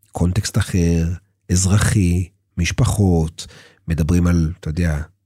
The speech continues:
על החיים עצמם, בתי ספר, חינוך, מתחברים, קשרים לאורך זמן. זה אחר, זה הרבה יותר עגול, זה הרבה יותר נינוח, זה הרבה יותר נעים. אה, אתה יודע, במובן מסוים זה גם אולי קצת יותר אמיתי. זו האמת.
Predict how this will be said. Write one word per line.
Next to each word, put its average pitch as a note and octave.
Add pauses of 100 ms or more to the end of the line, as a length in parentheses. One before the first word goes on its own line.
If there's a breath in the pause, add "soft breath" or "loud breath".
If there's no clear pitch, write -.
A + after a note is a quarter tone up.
(240)
על D2+
החיים E3
עצמם, F3+
בתי -
ספר, F#2+
חינוך, G2+ (400 loud breath)
מתחברים, G2 (160)
קשרים F#2
לאורך E2+
זמן. A2+ (640 loud breath)
זה G2
אחר, F2
זה D2
הרבה E2
יותר B2
עגול, A2
זה G2
הרבה F2+
יותר A#2 (640)
נינוח, B2
זה G#2+
הרבה F2
יותר A2+
נעים. B2 (680 soft breath)
אה, G#2+
אתה F2+
יודע, B2+
במובן B2
מסוים B3+
זה E3
גם G#2
אולי E2
קצת D#3
יותר E3+
אמיתי. G3+ (680)
זו A#2
האמת. D#3+